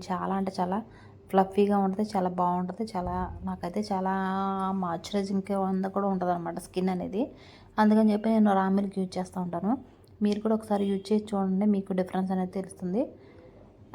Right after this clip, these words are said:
And నెక్స్ట్ వచ్చేసి మనకి ఇందులో రా మిల్క్లో వింటర్ సీజన్లో అయితే కొంచెం హనీ యాడ్ చేసుకుంటే కనుక మనకి మ-, మన ఫేస్ మే-, మన ఫేస్కి మంచి మాయిశ్చరైజింగ్ కింద ఉంటుందన్నమాట. ఆ, నా స్కిన్కి అయితే నేను ఇదే సీక్రెట్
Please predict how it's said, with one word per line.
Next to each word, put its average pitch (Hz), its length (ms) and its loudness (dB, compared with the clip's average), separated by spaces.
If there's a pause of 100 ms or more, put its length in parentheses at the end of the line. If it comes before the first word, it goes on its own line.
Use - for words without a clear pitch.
And 202 100 4
నెక్స్ట్ 196 260 0
వచ్చేసి 214 420 0 (1600)
మనకి 214 280 6
ఇందులో 233 260 8
రా 220 180 6
మిల్క్లో 226 640 4
వింటర్ 214 340 4
సీజన్లో 220 340 4
అయితే 214 160 0
కొంచెం 214 320 6
హనీ 208 140 6
యాడ్ 208 220 4
చేసుకుంటే 202 300 -2
కనుక 196 260 0
మనకి 202 280 2
మ-, 196 200 2
మన 185 220 0
ఫేస్ 196 400 -2
మే-, 196 200 -2
మన 196 180 2
ఫేస్కి 196 420 -4
మంచి 202 440 2
మాయిశ్చరైజింగ్ 196 640 2
కింద 190 120 -2
ఉంటుందన్నమాట. 185 640 -2 (720)
ఆ, 196 220 2
నా 190 180 4
స్కిన్కి 214 400 2
అయితే 208 160 0
నేను 196 420 2
ఇదే 185 420 -2
సీక్రెట్ 196 480 -4